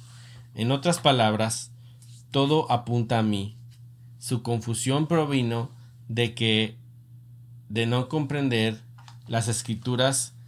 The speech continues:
que habían enseñado claramente. Sin duda,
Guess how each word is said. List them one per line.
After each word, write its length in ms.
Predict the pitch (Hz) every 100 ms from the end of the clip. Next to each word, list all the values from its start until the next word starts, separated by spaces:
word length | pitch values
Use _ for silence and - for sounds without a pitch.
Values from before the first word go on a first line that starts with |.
| - -
que 100 | 123
habían 300 | 110 120 127
enseñado 580 | 131 131 120 113 113 117
claramente. 760 | 113 104 101 87 82 - 85 - - - - - - - - - - - - - - - - - - - - - -
Sin 300 | - 139 123
duda, 480 | 165 170 120 123